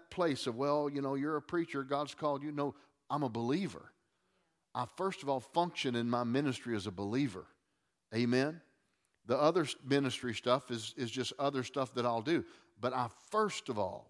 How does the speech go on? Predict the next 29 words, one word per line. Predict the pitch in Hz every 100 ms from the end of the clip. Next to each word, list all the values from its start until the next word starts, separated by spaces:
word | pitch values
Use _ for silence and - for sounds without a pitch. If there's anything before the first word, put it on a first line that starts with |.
| _
first, | - - 214 151 101 - - - _ _
Pastor | 139 156 - 151
Bobby, | 160 175 170
myself, | 147 143 - 165 156
other | 147 156
people | 170 160 151
that | 135
are | 131
called | - 151 165
of | 143 127
God, | 147 156 165 -
have | 143 151 147
an |
anointing | 139 139 151 156 170 165 - - -
to | 113
teach | 160 160 -
or |
preach | 123 156 160 165 123
or, | 101 - - _
or | 107
whatever, | 110 135 147 160 175 _ _ _ _
f-, | - - 156
they're | 147 143
first | - - 233 233 175 -
called | - 156 147 127
to |
be | 123 131
a |
believer. | 107 113 123 110 -